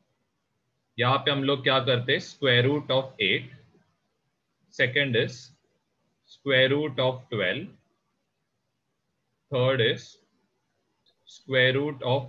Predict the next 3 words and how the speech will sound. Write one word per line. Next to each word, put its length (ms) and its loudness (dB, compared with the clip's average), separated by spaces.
thirty-six, 880 -6
fourth 380 -2
is 480 -4